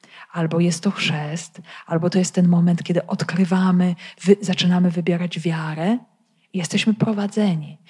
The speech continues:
i przechodzimy te różne etapy drogi, tak jak biblijny Izrael. Zobaczcie, dlatego Kościół w swojej mądrości, e, w liturgii daje nam tak dużo czytań ze Starego Testamentu.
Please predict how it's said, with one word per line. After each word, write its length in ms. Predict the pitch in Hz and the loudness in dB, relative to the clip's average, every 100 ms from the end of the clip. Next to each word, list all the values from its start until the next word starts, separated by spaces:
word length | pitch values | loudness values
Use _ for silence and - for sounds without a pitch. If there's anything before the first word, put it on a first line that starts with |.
| - - | -18 -10
i 80 | |
przechodzimy 480 | 170 196 202 202 214 | -2 2 4 6 6
te 140 | 208 196 | 6 4
różne 340 | 226 214 185 | 6 4 4
etapy 500 | 190 - 226 220 180 | 0 -2 0 2 0
drogi, 440 | 165 180 175 175 208 - - | 2 2 2 0 -4 -6 -2
tak 160 | 226 | 0
jak 120 | 247 | 0
biblijny 400 | 220 214 226 233 | 0 2 6 6
Izrael. 600 | 226 208 220 233 170 156 - _ _ _ - - | 6 2 -2 -2 -4 -6 -10 _ _ _ -20 -10
Zobaczcie, 420 | - 185 208 220 | -2 2 2 2
dlatego 420 | 180 180 - 220 208 | 2 2 2 4 2
Kościół 420 | - 185 - 190 | 4 2 2 0
w 60 | |
swojej 260 | - 196 190 | 2 4 4
mądrości, 800 | 185 180 180 175 - - 202 226 - - - | 6 4 4 2 0 0 2 0 -4 -16 -8
e, 160 | 180 165 | -2 0
w 60 | |
liturgii 680 | 180 190 196 202 196 190 220 - - | 2 2 6 6 4 2 0 0 -4
daje 240 | 190 202 208 | 4 6 8
nam 180 | 202 202 | 6 6
tak 320 | - 262 240 | 4 2 -2
dużo 280 | 226 220 226 | -2 0 0
czytań 340 | 254 233 220 | 0 4 4
ze 100 | 208 | 2
Starego 420 | - 208 202 190 | -4 -2 0 0
Testamentu. 720 | 185 165 - 170 160 151 - | 0 -4 -2 -2 -2 -6 -12